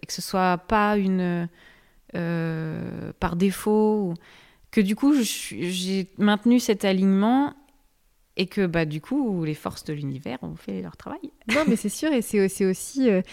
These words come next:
Speaker 2: mais on dit souvent ça, euh, le fait que tu penses que t'es une bonne étoile et que tu te dis que de toute façon, ça va bien se passer, forcément, tu risques plus et forcément, t'attires du plus. Si dès le départ, tu te dis, « Ah, de toute manière, j'ai pas de chance,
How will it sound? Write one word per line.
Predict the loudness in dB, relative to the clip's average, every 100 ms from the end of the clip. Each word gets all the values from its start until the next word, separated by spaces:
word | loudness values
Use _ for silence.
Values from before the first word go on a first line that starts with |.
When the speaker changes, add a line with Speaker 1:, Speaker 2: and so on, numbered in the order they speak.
| -20 0
Speaker 2:
mais | 4
on | 6
dit | 4 0
souvent | 0 2 2
ça, | 2 2 4
euh, | 4
le | 2
fait | 2 -2
que | -4
tu | -10
penses | -2 2 2 0
que | -4
t'es | 0 0
une | 2
bonne | 2
étoile | 0 0 -2
et | -2
que | -4
tu | -2
te | 0
dis | 0
que | -2 -4
de | -2 -6
toute | -6 -4
façon, | -4 -4
ça | -4 -2
va | -2
bien | -2
se | -4
passer, | -4 -6 -4 -8 -10 -20 -6
forcément, | -2 2 2 2
tu | 0 0
risques | -2 -2 -6
plus | -4 -4 -4 -4
et |
forcément, | -4 -4 -4 -4 -2
t'attires | -4 -4 -6
du | -6
plus. | -10 -8 -8 -8 -14 -18 -20 -18
Si | -12 -4
dès | 2 2
le |
départ, | 2 0 -2
tu | -2 -4
te | -2
dis, « | -2 -2
Ah, | 2 2
de | 2
toute | 2
manière, | 2 2
j'ai | 2 0
pas | 2 2
de |
chance, | 2 2 2 0 -2